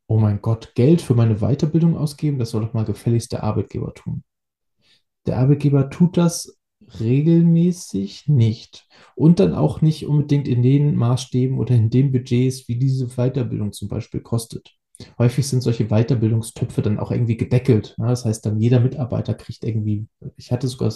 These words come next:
einmal in einem Unternehmen hundertfünfzig Euro im Jahr. Freunde, mit hundertfünfzig Euro braucht ihr euch heutzutage nicht weiterentwickeln. Das,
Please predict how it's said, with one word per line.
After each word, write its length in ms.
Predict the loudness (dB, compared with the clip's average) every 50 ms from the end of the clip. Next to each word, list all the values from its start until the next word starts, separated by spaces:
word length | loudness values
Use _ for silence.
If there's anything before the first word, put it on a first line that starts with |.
| -6 -8 -10 -8 -4
einmal 280 | -2 0 0 0 0 -2
in 140 | -2 -2 -2
einem 200 | -2 -2 -2 -2
Unternehmen 500 | 0 0 0 2 2 0 0 -2 -4 _ _ _ _ _ 0
hundertfünfzig 720 | 2 4 4 4 2 0 -2 -2 -2 -2 -6 -10 -8 -6
Euro 360 | -2 0 0 0 2 0 0 0
im 100 | 0 0
Jahr. 380 | 0 0 -2 -2 -4 -8 -10 _ _ _ _ _ _ _ _ _ _ _ _ _ _ _ -20
Freunde, 360 | -10 -2 0 0 0 0 0
mit 200 | 0 -2 -2 -2
hundertfünfzig 560 | -2 -4 -2 -2 -6 -6 -6 -6 -10 -8 -4
Euro 220 | -2 0 0 0 -2
braucht 260 | -2 0 -2 0 0
ihr 60 | -2
euch 120 | -2 0
heutzutage 480 | -2 -2 -4 -4 -10 -6 -4 -2 -2 -2
nicht 200 | -2 -2 -2 0
weiterentwickeln. 560 | -2 0 0 -2 -4 -4 -4 -6 -6 -8 -6
Das, 340 | -6 -6 -6 -8 -10 -14 -12